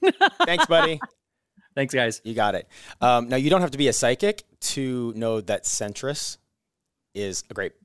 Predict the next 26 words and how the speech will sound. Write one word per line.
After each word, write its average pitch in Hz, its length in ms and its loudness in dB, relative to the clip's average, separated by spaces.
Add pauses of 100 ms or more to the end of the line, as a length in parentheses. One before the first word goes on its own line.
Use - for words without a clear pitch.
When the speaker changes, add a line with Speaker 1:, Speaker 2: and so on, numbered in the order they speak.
Speaker 2:
bank. 98 160 -10
We 104 80 -4
were 104 80 -6
talking 110 260 -2
about 110 380 0 (460)
people 262 220 0
Speaker 1:
Because 285 160 4
we 269 100 2
Speaker 2:
helping 294 100 4
Speaker 1:
know 226 80 6
Speaker 2:
you. 185 60 4
Speaker 1:
that. - 240 -2 (100)
Speaker 2:
'Cause 233 160 2
we, 247 140 2
yeah, 202 60 4
right, 202 220 4
'cause 170 160 -6
we 196 80 0
know 160 160 2
that. 98 220 -4 (160)
And, - 160 2
and - 280 2
we're 214 60 6
not 208 160 2
psychics. 143 520 0
Speaker 1:
<laughs> - 60 -16